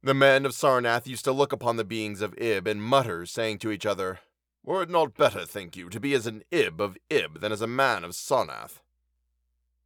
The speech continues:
One man of Sarnath, in particular, was very jealous of the Ib, and would say many things against them.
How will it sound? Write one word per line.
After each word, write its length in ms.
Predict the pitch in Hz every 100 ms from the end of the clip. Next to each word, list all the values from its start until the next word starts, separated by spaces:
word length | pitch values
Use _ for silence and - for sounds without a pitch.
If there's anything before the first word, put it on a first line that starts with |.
| _ _ -
One 300 | 139 160 143
man 200 | 139 123
of 100 | 113
Sarnath, 540 | 185 160 117 95 90
in 100 | 101
particular, 560 | 95 98 98 107 98 95
was 200 | 104 95
very 220 | 135 113
jealous 520 | 85 143 156 113 -
of 100 | 90
the 160 | 85 80
Ib, 240 | 82 78 - _ _ _ -
and 100 | 147
would 160 | 175 151
say 220 | 202 175
many 300 | 170 175 147
things 340 | - 165 113
against 380 | 104 139 131 -
them. 240 | 85 80